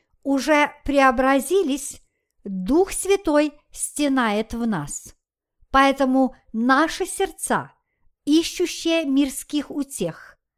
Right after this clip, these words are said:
мы должны обратить на путь истинный,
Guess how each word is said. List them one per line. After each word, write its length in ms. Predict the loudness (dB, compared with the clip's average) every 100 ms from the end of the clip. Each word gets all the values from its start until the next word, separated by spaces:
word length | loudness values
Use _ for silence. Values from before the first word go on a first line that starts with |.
| _ _ _ -6
мы 460 | 0 4 4 2 -2
должны 480 | 0 0 0 -2
обратить 880 | -2 -2 -2 0 -2 -2 -6 -6 -10 -20 _ _ -8
на 260 | -2 -2
путь 380 | -2 -4 -4 -6 _
истинный, 840 | -8 -8 -8 -8 -4 -4 -4 -8